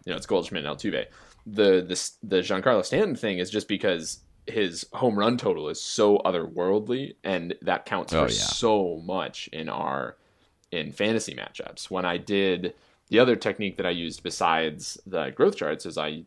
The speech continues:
Speaker 1: did, of course, my favorite Monte Carlo simulations of given weeks.
Speaker 2: Oh, boy.
Speaker 1: So I took, you know, the whole time sequence of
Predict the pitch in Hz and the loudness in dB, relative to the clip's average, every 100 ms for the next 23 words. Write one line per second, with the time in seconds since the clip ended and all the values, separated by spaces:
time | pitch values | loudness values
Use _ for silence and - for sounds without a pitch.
0 | - 90 78 - - - - 87 82 - | -6 -4 -4 -6 -14 -6 0 0 0 -4
1 | 98 82 110 98 78 - 92 90 95 92 | -8 -6 -4 -2 -2 -2 -4 -4 -2 0
2 | 85 82 - 85 78 80 80 65 64 73 | 2 0 -2 -6 -6 -6 -6 -8 -10 -12
3 | - - 67 - - 95 78 65 85 82 | -12 -6 -6 -6 -8 -6 -6 -8 -8 0
4 | 78 82 50 - - - _ - 113 98 | 2 2 -2 -10 -16 -20 _ -2 2 4
5 | 117 110 - 95 87 82 - 117 113 104 | 4 0 -4 -4 -2 -4 0 2 2 2
6 | - 104 104 104 98 - 82 78 78 78 | 0 0 -2 -4 -6 -4 -6 -4 -6 -6